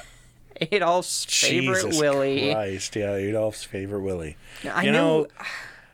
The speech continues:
Speaker 1: you
Speaker 2: you
Speaker 1: don't
Speaker 2: don't, you don't really expect, I feel like this is kind of the, uh, the appeal of our show, is you just wouldn't hear about Adolf's step-nephew and nephew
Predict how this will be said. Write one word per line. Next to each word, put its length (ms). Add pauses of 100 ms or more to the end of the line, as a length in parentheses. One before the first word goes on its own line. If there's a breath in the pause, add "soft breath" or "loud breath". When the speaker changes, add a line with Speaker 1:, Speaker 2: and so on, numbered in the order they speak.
Speaker 1:
you 160
Speaker 2:
you 60
Speaker 1:
don't 280
Speaker 2:
don't, 20
you 140
don't 240
really 300
expect, 560 (640)
I 100
feel 220
like 240
this 200
is 120
kind 320
of 100
the, 180
uh, 360 (680 soft breath)
the 140
appeal 420
of 120
our 120
show, 460 (600 soft breath)
is 340 (300)
you 120
just 380
wouldn't 280
hear 240
about 420 (920 soft breath)
Adolf's 680 (600 soft breath)
step-nephew 1200
and 240
nephew 560